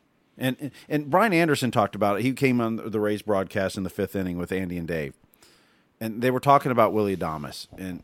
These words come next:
you know, we forget sometimes that he's still twenty-three years old. This is his first full season in the majors.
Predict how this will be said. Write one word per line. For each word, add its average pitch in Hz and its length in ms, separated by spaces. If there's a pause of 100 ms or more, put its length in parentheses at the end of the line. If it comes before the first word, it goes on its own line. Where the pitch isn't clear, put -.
(140)
you 113 120
know, 82 220 (400)
we 165 120
forget 185 340
sometimes 113 540
that 107 80
he's 110 160
still 127 180
twenty-three 107 480
years 95 220
old. 78 260 (400)
This 110 140
is 113 120
his 113 140
first 143 320
full 151 160
season 101 380
in 90 100
the 82 60
majors. - 500